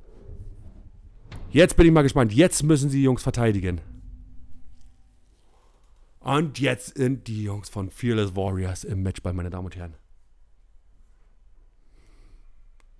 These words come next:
Da bin ich jetzt absolut gespannt. Also wie gesagt, ähm, ähm, Skynet,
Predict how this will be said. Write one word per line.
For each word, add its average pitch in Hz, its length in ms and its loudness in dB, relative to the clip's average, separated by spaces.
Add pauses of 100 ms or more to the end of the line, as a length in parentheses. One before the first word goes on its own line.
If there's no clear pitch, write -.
(180)
Da 110 200 2
bin 117 120 4
ich 101 60 2
jetzt 104 200 -2
absolut 107 480 2
gespannt. 90 420 -4 (600)
Also 120 200 2
wie 135 40 4
gesagt, 127 340 -2
ähm, 127 300 -4
ähm, 131 720 -8
Skynet, 117 640 -2